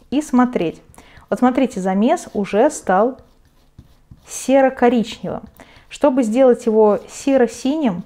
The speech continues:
домешиваем сюда больше краски вот этой синей. Вмешивая постепенно краску в замес,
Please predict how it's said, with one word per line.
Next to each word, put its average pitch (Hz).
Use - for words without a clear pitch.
домешиваем 208
сюда 208
больше 262
краски -
вот 185
этой 185
синей. 180
Вмешивая 208
постепенно 254
краску 214
в 190
замес, 202